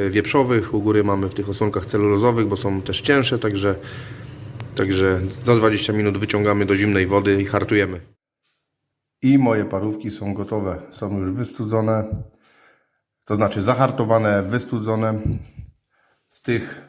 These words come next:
cienkich zostało niestety tylko tyle. Dzieciaki się dopadły,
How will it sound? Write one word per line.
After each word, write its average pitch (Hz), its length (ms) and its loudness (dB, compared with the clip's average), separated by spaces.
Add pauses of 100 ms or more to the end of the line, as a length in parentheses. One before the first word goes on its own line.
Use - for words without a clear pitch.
cienkich 117 420 0
zostało 107 640 0
niestety 107 600 -4 (400)
tylko 110 300 0
tyle. 110 480 2 (1120)
Dzieciaki 110 340 0
się 107 100 -2
dopadły, 107 480 2